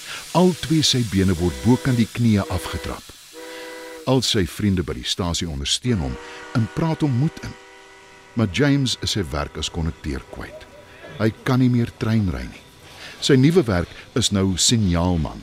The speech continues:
op Uitenhaag. In die jare is treine nie met outomatiese seine en tekens gewaarsku as daar ander treine aankom nie.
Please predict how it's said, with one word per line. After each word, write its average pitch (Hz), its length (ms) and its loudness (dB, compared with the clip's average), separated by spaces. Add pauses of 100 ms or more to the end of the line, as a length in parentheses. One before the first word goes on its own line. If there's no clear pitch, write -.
(140)
op - 200 -4
Uitenhaag. 73 600 -6 (840)
In 113 160 4
die 165 120 4
jare 110 360 4
is - 140 -2
treine 131 420 0 (160)
nie 107 120 2
met 202 160 2
outomatiese 80 720 -2
seine 113 460 2
en 62 220 -6
tekens 110 360 0
gewaarsku 78 600 -4 (160)
as 98 140 0
daar 92 200 0
ander 113 240 2
treine 82 340 0
aankom 95 440 0
nie. - 120 -18